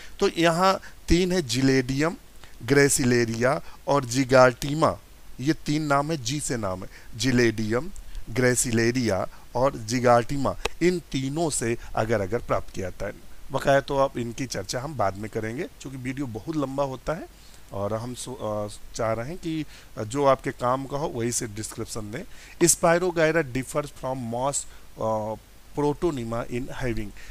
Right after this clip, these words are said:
Spirogyra जानते हैं, एक एल्गी है। कौन सा एल्गी है?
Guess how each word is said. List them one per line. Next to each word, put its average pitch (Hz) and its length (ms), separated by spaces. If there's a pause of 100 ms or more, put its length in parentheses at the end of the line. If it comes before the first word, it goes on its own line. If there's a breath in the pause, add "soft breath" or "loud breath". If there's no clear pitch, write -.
(140 loud breath)
Spirogyra 160 720
जानते 156 360
हैं, 185 80
एक 135 240
एल्गी 117 400
है। 151 120
कौन 135 280
सा 147 140
एल्गी 139 200
है? 156 80